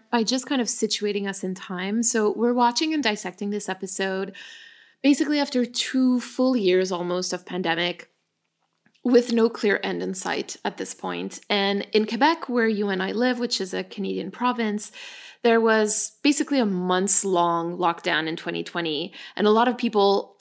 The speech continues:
to this day are still working from home. We're sort of technically on lockdown again. A lot of people are just not going out a lot.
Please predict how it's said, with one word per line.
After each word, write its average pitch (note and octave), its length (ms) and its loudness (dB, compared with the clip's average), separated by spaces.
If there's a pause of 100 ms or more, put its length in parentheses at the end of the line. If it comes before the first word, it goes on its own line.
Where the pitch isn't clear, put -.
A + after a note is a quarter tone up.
to C#4+ 200 4
this C4 180 2
day G#3 200 4
are F#3 80 2
still F#3 220 0
working E3+ 300 -2
from E3 220 -6
home. E3+ 280 -8
We're G3 260 4
sort F#3+ 460 2
of B3+ 140 -4
technically C#4 540 -2
on C4+ 160 0
lockdown C4 460 0
again. C4 460 0 (340)
A F3+ 60 0
lot F#3+ 200 6
of A#3+ 100 -4
people A#3+ 280 4
are G#3 60 4
just F#3 240 -4
not F#3 300 0
going F#3 240 0
out F#3 160 0
a F#3 40 0
lot. F3+ 500 0